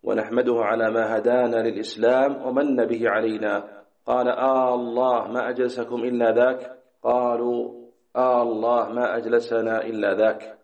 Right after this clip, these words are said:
قال: "أما إني لم أستحلفكم تهمة لكم، ولكنه أتاني جبريل فأخبرني أن الله يباهي بكم الملائكة." فدل هذا الحديث العظيم على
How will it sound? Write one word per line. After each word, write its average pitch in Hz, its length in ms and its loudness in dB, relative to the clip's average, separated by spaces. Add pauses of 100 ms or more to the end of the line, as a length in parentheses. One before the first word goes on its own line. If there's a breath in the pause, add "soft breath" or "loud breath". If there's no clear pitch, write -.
(160)
قال: 123 180 2
"أما 127 320 2
إني 131 640 0 (260)
لم 131 240 2
أستحلفكم 123 720 -2
تهمة 120 360 -2
لكم، 127 580 0 (360)
ولكنه 123 760 0
أتاني 117 400 0
جبريل 117 460 -4
فأخبرني 113 800 -2
أن 139 180 0
الله 117 680 0
يباهي 117 640 0
بكم 110 380 -8
الملائكة." 98 640 -2 (380)
فدل 151 300 2
هذا 127 280 0
الحديث 120 680 -6
العظيم 117 800 -2 (220)
على 120 560 2